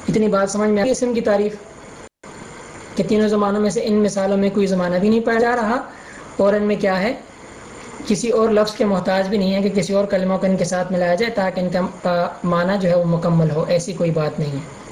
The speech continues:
تو دیکھیے، سب سے پہلے کلمہ اور کلام تھے،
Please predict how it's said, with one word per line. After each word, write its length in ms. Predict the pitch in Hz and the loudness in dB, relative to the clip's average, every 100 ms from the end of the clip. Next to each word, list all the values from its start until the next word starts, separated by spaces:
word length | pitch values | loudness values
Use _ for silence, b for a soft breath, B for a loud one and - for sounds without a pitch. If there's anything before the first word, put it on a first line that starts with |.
| - - - - - - - - - - - - | -16 -16 -16 -16 -16 -18 -18 -18 -18 -16 -16 -2
تو 100 | 240 | 2
دیکھیے، 460 | 240 226 - 170 156 | 4 4 2 -4 -6
سب 200 | - 226 | -4 -4
سے 140 | - 240 | 0 0
پہلے 420 | 240 233 254 254 - - - | 2 2 2 0 -8 -10 -2
کلمہ 260 | 214 226 | -2 0
اور 200 | 254 254 | -2 -2
کلام 380 | 202 202 185 170 | -2 -2 -2 -4
تھے، 140 | 160 | -6